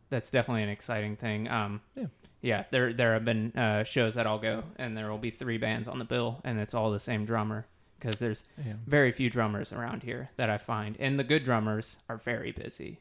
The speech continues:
Speaker 1: So, yeah.
Speaker 2: I'm trying to think, uh, people who play, and, and, and it's not like they're, they're looking to play in a lot of bands. I think it's just people who really love to play music, and it just so happens that that's an effect, or like a, like a, like a, a s-, symptom. No, a what?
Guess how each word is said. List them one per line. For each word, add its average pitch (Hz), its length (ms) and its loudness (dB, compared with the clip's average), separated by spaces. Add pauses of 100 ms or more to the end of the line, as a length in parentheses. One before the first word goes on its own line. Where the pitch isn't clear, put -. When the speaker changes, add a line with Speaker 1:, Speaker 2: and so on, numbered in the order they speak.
Speaker 1:
So, 104 380 -2 (400)
yeah. 110 200 0 (320)
Speaker 2:
I'm - 200 -20
trying 190 280 4
to 143 40 4
think, 131 240 2
uh, 101 420 8
people 113 300 0
who 110 80 4
play, 104 880 4
and, 98 260 0 (180)
and, 175 180 2
and 170 100 4
it's 170 120 0
not 180 140 2
like 127 280 0
they're, 117 220 4
they're 113 240 2
looking 113 340 2
to 95 60 0
play 92 260 0
in 87 120 0
a 87 100 0
lot 87 180 2
of 82 80 -4
bands. 85 280 0
I 95 60 0
think 95 160 0
it's 90 100 -2
just 90 220 -6
people 92 300 -2
who 87 100 0
really 85 220 0
love 80 220 -4
to 82 80 -8
play 82 220 -6
music, 82 460 -4
and - 100 -8
it 90 60 -4
just 92 180 0
so 90 120 2
happens 90 340 -2
that - 160 -16
that's - 220 0
an 90 160 -2
effect, - 520 -6
or 92 220 -2
like 87 220 0
a, 85 120 0
like 87 180 -2
a, 80 260 -4 (160)
like 85 180 -4
a, - 260 -6
a 90 60 -2
s-, - 200 -8 (220)
symptom. 160 540 -2
No, 85 300 2 (100)
a 98 140 -2
what? 98 300 2